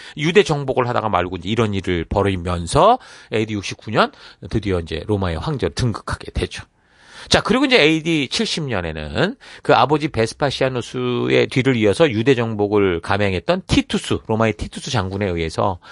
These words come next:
예루살렘 이 성전, 예루살렘이 완전히 패망하죠. 그러면서도 끝까지 살아남아서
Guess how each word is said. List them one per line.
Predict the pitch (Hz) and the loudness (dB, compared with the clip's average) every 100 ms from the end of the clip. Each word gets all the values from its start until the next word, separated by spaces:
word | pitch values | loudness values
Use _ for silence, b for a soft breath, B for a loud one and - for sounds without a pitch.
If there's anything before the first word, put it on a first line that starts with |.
| B B 127 | B B 2
예루살렘 | 117 120 110 107 98 85 90 | 4 4 4 2 0 -6 -8
이 | 104 | -6
성전, | 87 117 98 87 98 | -6 -4 -2 -4 0
예루살렘이 | 104 107 110 95 95 | 0 2 0 0 0
완전히 | - 101 107 104 | -4 -4 -2 -4
패망하죠. | - 131 98 85 - _ b b b b b b 143 139 | -4 -4 -4 -6 -14 _ b b b b b b -2 2
그러면서도 | 165 160 139 143 - | 4 4 4 2 -2
끝까지 | 247 226 165 160 131 | 2 4 4 2 0
살아남아서 | 165 139 131 107 98 190 | 0 0 0 0 2 0